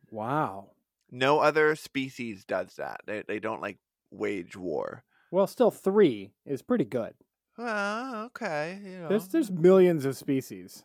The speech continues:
Speaker 1: Unfortunately, humans made weapons.
Speaker 2: So,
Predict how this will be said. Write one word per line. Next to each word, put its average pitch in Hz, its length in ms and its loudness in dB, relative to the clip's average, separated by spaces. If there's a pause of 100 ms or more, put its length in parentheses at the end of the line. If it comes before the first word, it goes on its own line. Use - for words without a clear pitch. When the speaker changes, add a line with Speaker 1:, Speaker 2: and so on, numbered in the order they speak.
(100)
Speaker 1:
Unfortunately, 139 640 2
humans 147 560 -2 (180)
made 127 300 -2
weapons. 95 480 -8 (720)
Speaker 2:
So, - 240 -2